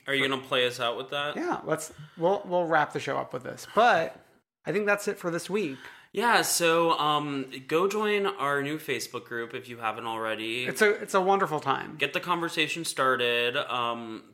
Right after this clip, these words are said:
Speaker 1: post along, post along with us.
Speaker 2: You can go crazy too.
Speaker 1: You can go crazy too. Um, you can find us elsewhere on Twitter and Instagram.
Speaker 2: Yeah.
Speaker 1: Um, you can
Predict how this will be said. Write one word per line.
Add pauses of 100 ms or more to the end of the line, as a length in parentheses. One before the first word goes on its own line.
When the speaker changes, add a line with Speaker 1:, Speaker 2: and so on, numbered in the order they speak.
Speaker 1:
post
along,
post
along
with
us.
Speaker 2:
You
can
go
crazy
too.
Speaker 1:
You
can
go
crazy
too.
Um,
you
can
find
us
elsewhere
on
Twitter
and
Instagram.
Speaker 2:
Yeah. (300)
Speaker 1:
Um,
you
can